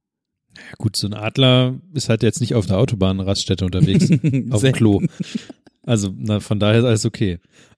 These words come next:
Speaker 1: Ähm, na gut, der Adler baut immer schöne Horste. Das sind die Nester, die er dann mit frischen grünen Ästen bestückt. Falken sind da spartanischer. Sie legen ihre Eier auf dem blanken Stein ab, um zu brüten. Finde ich allerdings relativ dumm von denen. Also, man, also außer, also,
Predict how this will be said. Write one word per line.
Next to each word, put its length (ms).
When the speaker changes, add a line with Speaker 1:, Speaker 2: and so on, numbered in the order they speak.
Speaker 1:
Ähm, 240
na 100
gut, 180
der 140
Adler 240
baut 180
immer 260
schöne 400
Horste. 520
Das 140
sind 180
die 40
Nester, 440
die 120
er 80
dann 160
mit 140
frischen 380
grünen 300
Ästen 300
bestückt. 440
Falken 340
sind 160
da 60
spartanischer. 840
Sie 180
legen 240
ihre 180
Eier 200
auf 120
dem 180
blanken 300
Stein 340
ab, 140
um 160
zu 160
brüten. 400
Finde 220
ich 100
allerdings 420
relativ 380
dumm 260
von 220
denen. 200
Also, 200
man, 260
also 180
außer, 280
also, 180